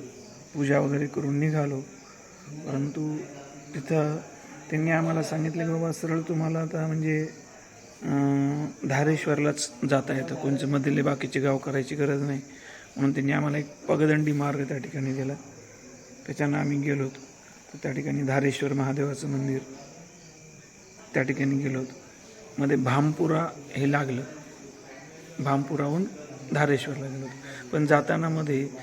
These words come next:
अं, पगदंडीचा मार्ग होता आणि थोडंसं गेलो एक चार पाच किलोमीटर की त्या ठिकाणी पाऊस सुरू झाला.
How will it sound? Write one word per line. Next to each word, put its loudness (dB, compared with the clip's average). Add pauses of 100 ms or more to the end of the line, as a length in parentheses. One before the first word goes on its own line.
(160)
अं, 2
पगदंडीचा 2
मार्ग 0
होता -4 (600)
आणि -2 (180)
थोडंसं 4
गेलो 4 (240)
एक 0
चार 0
पाच -2
किलोमीटर 0 (540)
की -2
त्या 2
ठिकाणी 0 (1200)
पाऊस 8
सुरू 0
झाला. -4